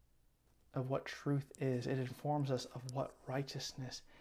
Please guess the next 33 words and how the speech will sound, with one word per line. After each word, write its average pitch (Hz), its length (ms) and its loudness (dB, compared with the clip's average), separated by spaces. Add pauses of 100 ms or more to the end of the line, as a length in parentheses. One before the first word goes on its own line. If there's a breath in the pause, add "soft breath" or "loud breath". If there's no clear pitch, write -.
(300 soft breath)
is. 120 380 -6 (260 soft breath)
We 160 240 6
have 143 340 2
a 151 60 0
responsibility 131 1200 0
to 127 320 2 (280 loud breath)
allow 135 720 2
our 127 140 2
lives 127 440 0
to 131 100 -6
be 123 140 0
transformed 147 1600 0 (580 soft breath)
by 127 160 0
the 123 80 2
Word 127 200 6
of 123 100 0
God. 135 240 6
Romans 131 320 6
twelve 143 280 6
reminds 139 300 6
us 123 60 2
that 135 180 0
we 143 100 6
are 139 80 8
to 131 120 -2
be 131 80 4
transformed 151 640 2
in 147 100 4
the 135 100 4
renewal 139 840 6
of 165 220 4
our 147 260 4 (240)
minds. 127 960 0